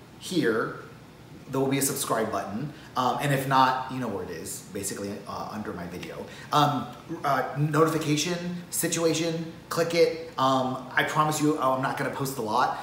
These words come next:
so hopefully as soon as I do post, it just sends you a, a little alert. Um, check out the blog. Um, I actually write, what a concept. Um, and I know how to spell for the most part.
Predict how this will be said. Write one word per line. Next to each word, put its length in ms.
so 300
hopefully 480
as 160
soon 100
as 140
I 20
do 220
post, 320
it 100
just 380
sends 240
you 140
a, 180
a 80
little 260
alert. 400
Um, 460
check 200
out 80
the 60
blog. 460
Um, 320
I 100
actually 360
write, 380
what 80
a 80
concept. 560
Um, 340
and 140
I 60
know 120
how 120
to 80
spell 520
for 100
the 80
most 260
part. 260